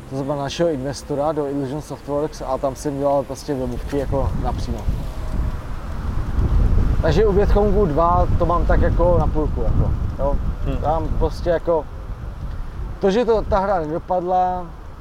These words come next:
Speaker 1: v podstatě jako ani až tak moc není jako moje vina, ale já jako, říkám jako,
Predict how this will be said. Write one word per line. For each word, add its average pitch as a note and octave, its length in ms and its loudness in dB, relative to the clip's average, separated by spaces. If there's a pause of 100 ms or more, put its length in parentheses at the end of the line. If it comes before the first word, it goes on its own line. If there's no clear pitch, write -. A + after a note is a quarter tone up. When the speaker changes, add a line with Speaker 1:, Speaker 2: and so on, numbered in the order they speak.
(600)
Speaker 1:
v - 20 -12
podstatě D#3 440 -2
jako F3+ 360 0
ani E3+ 300 0
až E3+ 200 -4
tak E3 220 -6
moc - 320 -4
není E3 280 -2
jako D#3+ 260 -2
moje D3+ 240 -2
vina, E3+ 300 -2
ale D3+ 220 2
já D#3 260 2
jako, D#3 420 -2 (340)
říkám E3+ 260 -2
jako, D#3+ 300 -2